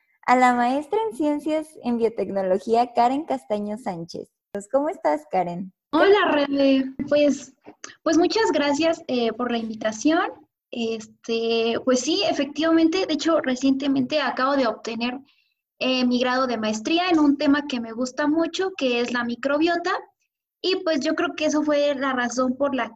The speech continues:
Speaker 2: que me estás invitando, porque creo que has visto que es parte de mi estilo de vida. De hecho, mis lunches o almuerzos de, de la maestría eran alimentos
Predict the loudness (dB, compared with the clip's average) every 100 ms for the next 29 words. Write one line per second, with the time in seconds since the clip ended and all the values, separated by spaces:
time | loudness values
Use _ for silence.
0 | -16 -14 -6 -2 0 -2 0 4 4 4
1 | 2 2 2 0 -6 -6 -10 -14 -14 -8
2 | -4 -2 -2 0 2 2 2 -4 -2 -2
3 | -2 -2 -4 -2 -4 0 0 0 -8 -6
4 | -2 0 -2 -6 -6 -6 -8 -10 -6 -2
5 | -2 -2 2 6 6 6 2 2 0 -2
6 | -8 -18 _ _ _ _ _ -4 0 2
7 | 2 0 -2 0 0 -2 -4 -8 -16 _
8 | _ _ 0 0 2 2 0 0 -2 0
9 | 2 2 0 -2 -6 -6 -8 -8